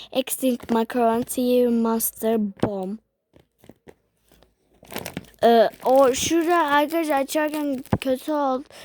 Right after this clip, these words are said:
Fiyatı beş yüz lira, orijinal yazıyor.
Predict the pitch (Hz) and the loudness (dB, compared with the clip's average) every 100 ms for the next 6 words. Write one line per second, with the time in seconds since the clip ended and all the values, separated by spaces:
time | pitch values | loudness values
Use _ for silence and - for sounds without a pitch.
0 | - - 294 294 294 277 220 240 277 - | -20 -6 0 2 2 0 4 4 2 -4
1 | - 320 302 320 320 285 220 240 233 208 | -4 -4 -2 -2 0 2 2 2 0 -2
2 | 220 226 233 277 302 311 294 302 294 302 | -2 -2 -2 -2 0 0 -2 -4 -6 -8